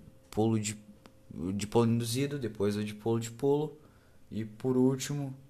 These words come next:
as ligações de hidrogênio, que seria a mais forte, mais difícil de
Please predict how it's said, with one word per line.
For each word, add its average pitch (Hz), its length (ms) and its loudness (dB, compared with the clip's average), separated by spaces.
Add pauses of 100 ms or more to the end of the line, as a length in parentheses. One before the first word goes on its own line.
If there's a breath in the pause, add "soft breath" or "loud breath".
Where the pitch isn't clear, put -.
(140)
as 104 80 -6
ligações 117 460 2
de 123 60 -4
hidrogênio, 123 540 0 (480 loud breath)
que - 80 -14
seria 92 300 -4
a 92 40 -4
mais 101 280 -2
forte, 120 500 2 (960 loud breath)
mais 98 380 -2
difícil 110 400 -4
de 104 240 -4